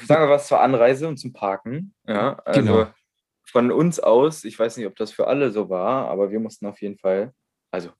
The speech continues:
Speaker 1: mussten in Anführungszeichen, jetzt werden wahrscheinlich wieder fünf Leute schreiben, "Nein, es gibt auch eine andere Strecke." Aber wir sind auf jeden
Speaker 2: <laughs>
Speaker 1: Fall durch einen, äh,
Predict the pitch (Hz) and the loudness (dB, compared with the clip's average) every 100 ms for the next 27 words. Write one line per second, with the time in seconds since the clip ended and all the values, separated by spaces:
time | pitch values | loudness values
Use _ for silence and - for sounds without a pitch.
0 | _ _ _ _ - 110 131 - 117 101 | _ _ _ _ -8 -6 -6 -8 -8 -6
1 | 113 117 107 107 101 101 98 95 - 98 | -6 -6 -8 -4 -2 -2 -4 -10 -4 -2
2 | 92 87 98 98 98 92 120 113 110 104 | -2 -8 -12 -8 -6 -6 -6 -2 0 0
3 | 98 - 101 104 - - _ _ _ _ | -2 2 2 2 -8 -20 _ _ _ _
4 | 135 135 151 165 151 143 135 127 127 117 | 2 6 6 2 -4 -2 0 2 2 0
5 | 143 165 156 - 151 151 170 185 _ _ | -2 -4 -6 -6 -8 -8 -12 -12 _ _
6 | _ _ - 110 113 117 135 - 107 143 | _ _ 0 4 4 4 -2 -20 -2 0
7 | 120 117 110 117 113 98 107 104 113 - | 0 0 -4 -2 -2 2 2 2 -4 -4
8 | 104 107 104 113 98 98 95 95 | -2 -2 -6 -10 -6 -2 -2 -4